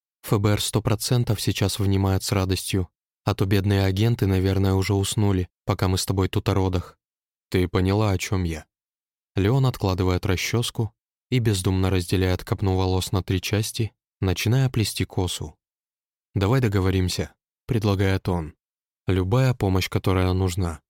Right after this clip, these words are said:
Абсолютно любая. Без стеснения, без «взрослая девочка, справлюсь сама», без геройства. Ты просто звонишь мне.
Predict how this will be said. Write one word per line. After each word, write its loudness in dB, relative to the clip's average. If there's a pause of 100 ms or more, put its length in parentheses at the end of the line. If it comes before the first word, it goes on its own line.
(400)
Абсолютно 0
любая. -2 (400)
Без 0
стеснения, -2 (280)
без 0
«взрослая 0
девочка, 0
справлюсь 0
сама», 0 (220)
без 0
геройства. 0 (380)
Ты 0
просто 0
звонишь 0
мне. -4